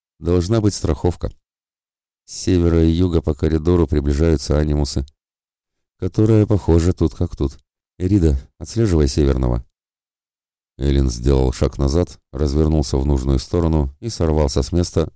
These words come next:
напоследок бросив убийце: "Спи". Ирен только начала своё падение,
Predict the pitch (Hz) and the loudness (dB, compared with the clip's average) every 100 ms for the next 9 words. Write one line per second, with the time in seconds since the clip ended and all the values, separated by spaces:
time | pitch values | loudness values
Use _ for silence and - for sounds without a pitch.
0 | - 85 - 76 - 69 69 60 65 - | -8 -6 -4 -4 -2 -2 -2 -2 -2 -2
1 | 69 64 62 58 - 57 _ _ _ - | -6 -4 -2 -2 -4 -8 _ _ _ -18
2 | - 80 - _ _ _ _ _ _ _ | -4 -4 -4 _ _ _ _ _ _ _
3 | _ _ _ _ - 71 92 101 - 92 | _ _ _ _ -4 2 2 2 2 0
4 | - 92 87 101 95 73 73 67 69 69 | 2 0 0 0 0 0 0 2 2 2
5 | 85 80 65 57 | 2 2 0 -2